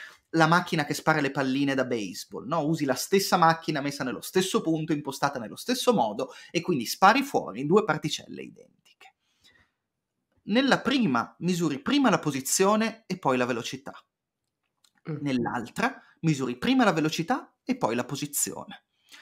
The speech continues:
Speaker 1: Fai questa cosa tante volte per assicurarti che, che le cose siano, eh, funzionino bene, no? E ti accorgi, perché poi devi sempre fare una statistica,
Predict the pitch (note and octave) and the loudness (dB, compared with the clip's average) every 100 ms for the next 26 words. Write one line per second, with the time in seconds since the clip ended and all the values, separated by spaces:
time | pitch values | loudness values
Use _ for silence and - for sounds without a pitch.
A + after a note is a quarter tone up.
0 | - D#4 D#4 C#4+ C4 C#4 A#3+ - G#3 G3+ | 2 4 6 4 4 4 4 4 4 4
1 | C3+ E2+ F2+ C3+ D3 C3+ - E3 E3 F#3+ | 2 0 -2 -4 -2 -2 -2 0 4 4
2 | G3 D#3 - B2 A#2 - - _ - C3 | 4 -2 -2 -2 -2 -8 -20 _ -4 0
3 | C3 - D3+ C3+ - - B2 A#2 A2+ G#2+ | 2 6 6 4 -2 0 0 0 -2 -4
4 | F2 - _ _ _ - G#2+ - - D3+ | -6 -10 _ _ _ -8 -6 -6 -2 0
5 | - D3+ C#3 C3 A2 C#2 G1+ D2 G2 G#3 | 2 2 2 0 -2 -8 -10 -12 -8 -8
6 | C4 _ _ _ - _ _ - G3+ A3+ | -10 _ _ _ -20 _ _ -6 -2 -2
7 | A3 - B3+ C#4 E4+ C4 C#4 D#3+ C3+ C3+ | -2 0 4 4 4 0 -4 -4 -2 2
8 | C3 B2 A#2+ C#3 C3 B2 C3 A#2 A#2 - | 2 2 0 -2 -2 -4 -4 -4 -6 -8
9 | B2 - - - C#3 - G#3+ | -10 -12 -16 -14 -12 -12 -14